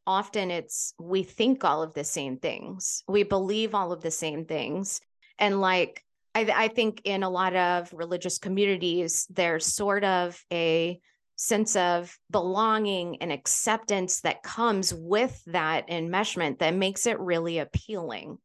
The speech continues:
It's like, if you're part of this group, then automatically you know exactly what to believe. You know to make choices with all of us being involved. You know to keep yourself in line because we're all gonna be there telling you when you've made a mistake or done something wrong.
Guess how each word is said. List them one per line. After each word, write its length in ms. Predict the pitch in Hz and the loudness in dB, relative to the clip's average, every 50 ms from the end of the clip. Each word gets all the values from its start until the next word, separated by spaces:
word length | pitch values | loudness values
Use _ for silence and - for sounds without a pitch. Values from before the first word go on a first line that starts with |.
| _ _ _ _ _ _ _ _ - | _ _ _ _ _ _ _ _ -6
It's 180 | 196 190 - 220 | -4 -2 0 2
like, 380 | 196 185 180 - - - - _ _ _ _ _ _ _ _ - | 2 2 2 0 -4 -8 -20 _ _ _ _ _ _ _ _ -4
if 180 | 208 196 - | -4 -2 0
you're 140 | 208 214 254 | 0 0 2
part 220 | 233 - 269 262 | 2 0 0 2
of 60 | 240 214 | 2 2
this 220 | 208 196 185 - | 2 0 -2 -4
group, 580 | - - 185 202 220 208 185 180 175 - - - - _ _ _ | -6 -6 -2 0 2 2 2 2 0 -2 -6 -12 -20 _ _ _
then 560 | - 190 214 202 190 190 185 185 185 175 - - _ _ _ _ _ - | -6 -2 0 0 2 0 0 -2 -4 -6 -8 -10 _ _ _ _ _ -6
automatically 680 | 214 220 240 254 254 254 226 220 214 208 214 202 196 196 | -2 2 2 4 4 4 4 4 2 0 0 0 0 0
you 260 | 190 175 185 202 202 | -2 -2 -2 -2 0
know 200 | 208 190 185 170 | 2 2 2 2
exactly 480 | 160 170 - 190 175 165 - 233 240 | 0 -2 -2 -2 -2 -2 -2 -2 0
what 200 | 247 240 220 - | 0 0 0 -2
to 100 | - 254 | -2 -6
believe. 640 | 226 226 202 170 180 170 165 175 175 180 175 - - _ - | -4 -4 -4 -4 -2 0 0 0 0 0 -4 -8 -16 _ -8
You 180 | - 190 190 185 | -2 0 0 2
know 320 | 180 185 185 185 190 190 190 | 2 2 2 4 2 2 0
to 140 | - 208 196 | 0 0 0
make 440 | 196 196 190 180 190 190 - - _ _ - | 2 2 2 2 0 -2 -6 -16 _ _ -8
choices 920 | - - 262 233 233 - - - 226 214 202 202 220 220 214 - - - - | -2 2 2 2 2 2 2 2 2 2 2 0 0 0 -2 -4 -4 -4 -6
with 280 | 196 196 202 185 185 - - | -2 0 0 0 0 0 2
all 240 | 180 180 185 185 190 | 2 2 4 2 0
of 100 | 190 190 | 0 0
us 360 | 185 185 185 - - - - - | 0 0 0 -2 -4 -4 -6 -6
being 260 | 190 220 190 175 175 | -6 -4 -4 -4 -4
involved. 720 | 175 170 175 190 285 262 247 240 233 240 233 220 - - - _ _ - - - - _ _ _ - | -8 -8 -2 2 4 4 6 6 4 2 0 -2 -10 -20 -20 _ _ -20 -20 -20 -20 _ _ _ -16
You 220 | - 196 220 226 190 | -8 -4 -4 -2 0
know 420 | 202 214 214 196 - 190 185 202 - | 4 6 6 8 6 6 4 2 -2
to 520 | - - - 220 202 196 196 185 190 185 - | -6 -8 -4 -2 0 0 0 0 -2 -6 -10
keep 280 | - - 208 196 - | -14 -14 -12 -6 -4
yourself 380 | 185 170 - - 202 190 196 - | -4 -2 0 2 0 0 2 0
in 200 | 175 185 190 180 | -2 -2 -2 0
line 440 | 202 214 214 220 214 214 208 208 202 | 2 2 4 4 4 2 0 0 -2
because 340 | 202 196 - 190 165 165 | -4 -4 -4 -6 -6 -4
we're 240 | 165 175 202 202 220 | -2 0 2 4 4
all 200 | 208 196 196 196 | 6 4 4 4
gonna 220 | 196 208 190 190 180 | 2 -2 -4 -4 -6
be 260 | 160 180 190 190 196 | -6 -4 -4 -2 0
there 240 | 180 185 175 180 180 | 0 2 2 2 0
telling 440 | 180 - - 175 190 190 190 185 | -2 -4 -4 -4 -2 -2 -2 0
you 200 | 190 190 185 185 | 2 4 4 4
when 200 | 180 175 170 170 | 4 2 0 0
you've 180 | 170 180 175 175 | -2 -4 -4 -2
made 200 | 180 180 170 165 | -2 -2 0 0
a 40 | 170 | 0
mistake 640 | 175 175 175 - - - 180 175 175 175 175 175 180 | -2 0 0 0 0 2 2 4 4 4 4 2 0
or 100 | 160 160 | -2 -2
done 200 | 165 165 160 165 | -2 -2 -2 -2
something 380 | - 185 170 - 160 156 160 | -4 -6 -4 -4 -4 -4 -2
wrong. 520 | 175 208 214 226 214 208 196 190 190 190 | 0 2 4 6 6 6 4 4 0 -2